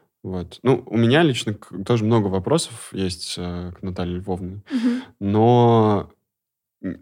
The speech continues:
Speaker 1: ну, просто игнорировать ее вклад, ну, невозможно, действительно, потому что
Speaker 2: Современный Татарстан, тем более. То
Speaker 1: С-,
Speaker 2: есть мы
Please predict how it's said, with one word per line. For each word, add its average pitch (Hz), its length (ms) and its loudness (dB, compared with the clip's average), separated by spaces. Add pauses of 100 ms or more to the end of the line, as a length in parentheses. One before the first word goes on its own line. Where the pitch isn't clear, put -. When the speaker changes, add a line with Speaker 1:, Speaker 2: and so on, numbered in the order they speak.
Speaker 1:
ну, 113 260 0
просто 117 640 -2
игнорировать 117 640 4
ее 87 140 -6
вклад, 127 440 0
ну, 92 160 -4
невозможно, 90 600 -4
действительно, 92 480 -6
потому 90 260 -10
что - 260 -12
Speaker 2:
Современный 226 520 2
Татарстан, 190 480 -10
тем 196 220 -10
более. 196 200 -12
То - 120 -6
Speaker 1:
С-, - 20 -4
Speaker 2:
есть - 140 -8
мы 196 40 -14